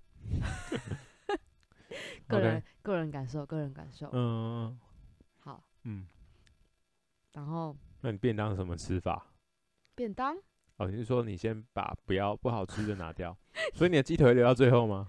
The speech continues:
Speaker 2: 排骨留到最后吗？
Speaker 1: 不会。
Speaker 2: 我觉得要看你那个主菜是什么主菜。
Speaker 1: 不会，不会，不会，我不会留到最后，我会边吃，但是我就是重点就是我会先把不好吃的吃掉，但我不会把鸡腿留在最后，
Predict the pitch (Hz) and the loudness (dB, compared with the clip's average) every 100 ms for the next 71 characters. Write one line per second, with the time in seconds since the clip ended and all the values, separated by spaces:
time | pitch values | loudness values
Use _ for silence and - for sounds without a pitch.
0 | - _ _ _ _ _ _ _ - _ | -14 _ _ _ _ _ _ _ -20 _
1 | _ _ - 117 127 120 110 107 107 101 | _ _ 0 2 6 6 4 4 2 2
2 | 95 85 87 _ _ _ _ - 190 202 | -4 -8 -12 _ _ _ _ 0 2 2
3 | 160 - 107 139 160 - 170 113 95 120 | 0 -4 2 6 6 4 2 0 -2 0
4 | 110 95 - 202 220 180 - - - 190 | 0 0 0 4 4 2 -4 -8 -2 0
5 | 208 160 - 165 170 180 190 240 208 185 | 0 -4 -8 -8 -8 -6 -4 -2 0 -2
6 | 185 185 170 156 160 - 190 233 - 196 | -2 -4 -4 -6 -8 -4 -2 0 2 0
7 | 190 - - 170 247 262 269 226 285 302 | 0 -6 -6 -2 -2 -2 -4 -6 -6 -6
8 | 294 349 226 170 226 254 175 220 233 226 | -4 -2 0 -2 -2 -2 -2 -2 -6 -10
9 | 147 - 233 - - - 151 - - 131 | -14 -8 -8 -10 -16 -10 -10 -10 -14 -12
10 | 147 - - - - 220 - 165 175 - | -14 -16 -20 -10 -2 0 -2 -10 -12 -14
11 | - - - _ _ _ _ _ _ _ | -16 -18 -20 _ _ _ _ _ _ _
12 | _ - 185 170 151 151 147 147 - 156 | _ -12 -4 -4 -4 -8 -10 -10 -12 -14
13 | 139 147 | -16 -20